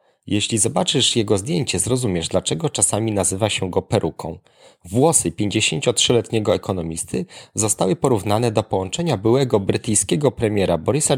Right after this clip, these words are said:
Johnsona, postaci Wolverine'a z Marvela i Elvisa Presleya. Praktycznie jednak na Milei wpłynęły wybory prawicowych populistów,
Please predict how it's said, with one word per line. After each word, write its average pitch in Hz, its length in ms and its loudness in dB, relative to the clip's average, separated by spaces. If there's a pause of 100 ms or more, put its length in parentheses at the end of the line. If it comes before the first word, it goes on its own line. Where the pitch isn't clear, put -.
Johnsona, 85 500 -2 (100)
postaci 139 560 0
Wolverine'a 110 920 0 (100)
z - 160 0
Marvela 95 640 0 (340)
i 156 160 0
Elvisa 120 380 2
Presleya. 82 600 0 (520)
Praktycznie 156 520 2
jednak 90 400 -2
na 104 160 2
Milei 101 560 0 (280)
wpłynęły 147 520 0
wybory 120 440 0
prawicowych 104 600 -2
populistów, - 720 -4